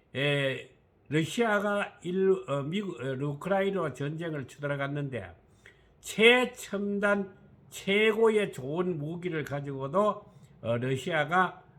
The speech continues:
우크라이나한테 깨지는 이유는 바로 징병제와 모집제가 섞여가지고 통솔이 안 됩니다. 우리나라는 군대에 들어가면은 일병이 뭐 상병한테 막, 뭐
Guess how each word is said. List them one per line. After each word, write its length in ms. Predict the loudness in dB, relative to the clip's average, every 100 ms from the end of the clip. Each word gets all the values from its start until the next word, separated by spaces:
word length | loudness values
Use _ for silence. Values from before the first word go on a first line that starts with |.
| -12
우크라이나한테 720 | -8 -2 0 2 0 -4 -6
깨지는 540 | -6 -6 -4 -4 -4
이유는 560 | -4 -4 -4 -4 -4 -8 -16 _ _ _ _ _ _ _ _ _ _ _ _ _ _ -8
바로 460 | -4 0 -2 -4 -14 _ _ _ _ _ _ _
징병제와 920 | -8 -2 0 2 0 0 -2 0 0 0
모집제가 720 | -4 -6 -6 -8 -8 -8 -8
섞여가지고 1080 | -10 -10 -8 -6 -4 -4 -2 2 2 2 -6 _ _ _ _ _ _ _ _
통솔이 560 | 0 2 0 -2 -2
안 140 | -4 -6
됩니다. 460 | -10 -12 -12 -16 -20 _ _ _ _ _ _ _ _ _ _ _ _ _
우리나라는 880 | -2 2 4 6 6 4 2 -2 -6
군대에 380 | -4 -2 0 0
들어가면은 680 | 0 0 -2 -2 -4 -6 -6
일병이 840 | -6 -4 -2 -2 -2 -2 -2 -4
뭐 300 | -4 -4 -4
상병한테 880 | -6 -6 -6 -4 -4 -4 -4 -6 -6
막, 280 | -8 -10 -12
뭐 160 | -16